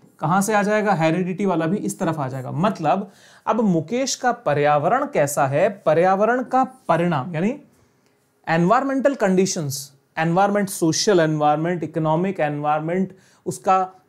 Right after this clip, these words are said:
कह लीजिए रिलीजियस एनवायरनमेंट। अब मुझे एक बात बताइए,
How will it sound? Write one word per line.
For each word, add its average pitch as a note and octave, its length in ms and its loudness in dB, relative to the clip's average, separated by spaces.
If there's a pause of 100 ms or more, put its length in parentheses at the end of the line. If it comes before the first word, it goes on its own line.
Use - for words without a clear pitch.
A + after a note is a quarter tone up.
कह D#3+ 340 0
लीजिए F#3 240 4
रिलीजियस F3 540 2
एनवायरनमेंट। D#3+ 600 -2
अब G3+ 60 0
मुझे G3+ 260 0
एक F#3 100 2
बात F#3 160 2
बताइए, D3+ 440 -8